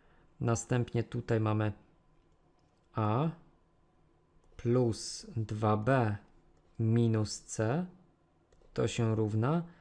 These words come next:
dwa odjąć trzy, to jest minus jeden. Mhm.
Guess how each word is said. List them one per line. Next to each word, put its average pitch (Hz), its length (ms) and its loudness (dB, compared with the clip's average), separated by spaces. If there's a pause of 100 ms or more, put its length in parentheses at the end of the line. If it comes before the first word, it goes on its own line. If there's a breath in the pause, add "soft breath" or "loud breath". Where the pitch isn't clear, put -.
(300 loud breath)
dwa 113 680 0
odjąć 117 560 0
trzy, - 360 -4
to 151 120 -4
jest 123 220 -2
minus 110 380 0
jeden. 101 400 -2 (2250)
Mhm. 135 460 0